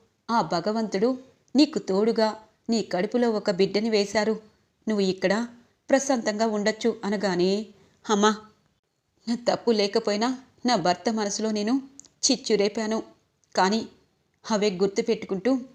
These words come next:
నా కడుపులో బిడ్డని నేను నష్టం చేయలేను" అని చెప్పి బయటికి వస్తుంది కావ్య. ఇంతలో బస్తీ వాళ్ళంతా ఇక కనకం ఇంటి దగ్గరికి వస్తారు. అందర్నీ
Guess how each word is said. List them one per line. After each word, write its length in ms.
నా 100
కడుపులో 420
బిడ్డని 360
నేను 320
నష్టం 340
చేయలేను" 560
అని 120
చెప్పి 560
బయటికి 380
వస్తుంది 360
కావ్య. 640
ఇంతలో 560
బస్తీ 420
వాళ్ళంతా 640
ఇక 420
కనకం 380
ఇంటి 240
దగ్గరికి 400
వస్తారు. 640
అందర్నీ 340